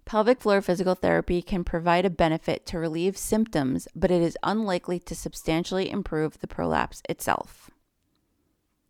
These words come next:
What a load of fucking garbage. There are many cases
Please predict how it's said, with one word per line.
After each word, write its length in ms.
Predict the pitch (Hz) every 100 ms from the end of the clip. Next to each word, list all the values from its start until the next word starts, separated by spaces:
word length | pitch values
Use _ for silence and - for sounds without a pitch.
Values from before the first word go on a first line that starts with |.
| _ _
What 240 | 160 190
a 60 | 202
load 200 | 190 185
of 100 | 185
fucking 440 | - 156 160 156 - -
garbage. 800 | 160 131 - - - - - - _ _ _ _ _ _ _ _ _ _ _ _ _ _ _ _ _
There 140 | 196
are 60 | 196
many 240 | 196 240
cases 500 | 254 190 175 170 170